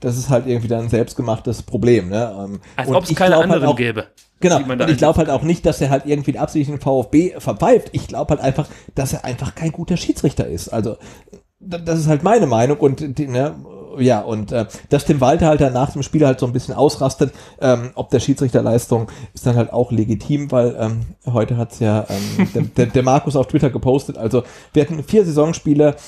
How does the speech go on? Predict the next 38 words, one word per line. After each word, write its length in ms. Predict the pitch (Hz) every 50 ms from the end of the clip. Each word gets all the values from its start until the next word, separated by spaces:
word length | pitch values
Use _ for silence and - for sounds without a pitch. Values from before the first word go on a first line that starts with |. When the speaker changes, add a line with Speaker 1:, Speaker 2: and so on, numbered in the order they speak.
| - - - _ -
Speaker 1:
äh, 60 | 143
und 320 | 143 143 151 156 139 117 -
die 100 | 123 120
Noten 320 | 131 131 151 - - 151
unserer 380 | 139 143 135 127 135 123 120 120
Schiedsrichter 840 | - 147 147 147 - - 139 - - 131 120 113 107 - 113 101
waren, 400 | 117 107 117 117 117 120 117 110
äh, 200 | 107 107 101 95
drei, 520 | 95 - 127 127 131 147 160 170 185 - _
vier, 500 | - - - 143 143 143 139 143 143 139 _ _ _
fünf 500 | - - - 139 139 139 139 - - - _ -
und 160 | 123 123 -
fünf 260 | - 127 113 107 -
Komma 240 | - 101 95 90 87
fünf, 400 | 85 - 95 85 82 90 - -
ne? 220 | 92 104 117 120 - - - - -
Und, 280 | - 131 120 117 - - -
ähm, 180 | 113 101 101 -
ja, 240 | 104 104 95 85 92
da 100 | 104 101
kannst 300 | - 131 123 131 - -
du 60 | 131
als 180 | 107 110 107 -
Trainer 300 | - - 127 120 110 110
halt 100 | 113 104
auch 140 | 98 101 -
schon 120 | - 107
mal 60 | 92
ein 40 | 92
bisschen, 400 | 98 92 - - 107 95 95 90 78
ähm, 160 | 95 98 98
ungemütlich 560 | 104 131 120 110 101 92 90 82 - 90 87 -
werden. 320 | - 80 82 80 92 101 - - _ _ _ _ _ -
Speaker 2:
Ja, 140 | 139 127
du 60 | 123 120
sprichst 300 | - - 160 160 160 -
die, 220 | 139 131 123 120
äh, 100 | 107